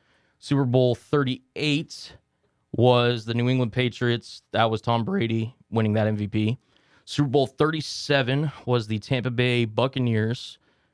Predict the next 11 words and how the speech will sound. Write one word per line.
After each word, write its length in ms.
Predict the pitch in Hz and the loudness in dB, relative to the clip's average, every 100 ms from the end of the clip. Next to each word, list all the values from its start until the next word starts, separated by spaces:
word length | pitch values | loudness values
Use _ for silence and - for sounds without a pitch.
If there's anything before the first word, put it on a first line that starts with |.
| _ - | _ 0
Uh, 200 | 104 107 | 2 4
this 160 | 123 | 2
time 200 | - 127 | 0 0
it 40 | 110 | 0
was 120 | 104 | -4
Dexter 360 | 123 135 - 117 | -4 -4 -4 -8
Jackson, 520 | - 110 147 - 104 | -2 0 0 -2 -10
if 120 | 101 | -8
I'm 80 | 104 | -8
not 160 | 101 | -6
mistaken. 520 | 87 - 76 - 98 | -8 -8 -8 -6 -6